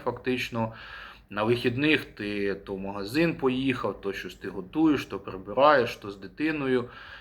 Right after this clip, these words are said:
І, в принципі, ти в постійно в цьому тонусі робочо-побутовому, і якби все нормально. Так, ти можеш трохи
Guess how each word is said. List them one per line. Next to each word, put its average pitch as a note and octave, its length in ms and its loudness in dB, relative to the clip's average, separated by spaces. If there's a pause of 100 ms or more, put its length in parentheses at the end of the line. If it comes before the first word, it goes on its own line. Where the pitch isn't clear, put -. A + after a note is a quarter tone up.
І, G#2 80 -8
в G2+ 60 -14
принципі, D#3+ 480 0
ти B2+ 140 6
в A#2+ 80 4
постійно A#2 540 0
в G#2+ 60 -6
цьому G2 320 -6
тонусі C#3 800 0 (140)
робочо-побутовому, G#2+ 1500 -2 (520)
і G#2 80 -10
якби A2 420 2
все A#2 220 2
нормально. G#2 500 -2
Так, A#2+ 260 6
ти C#3+ 120 -2
можеш B2 360 0
трохи G#2+ 540 -2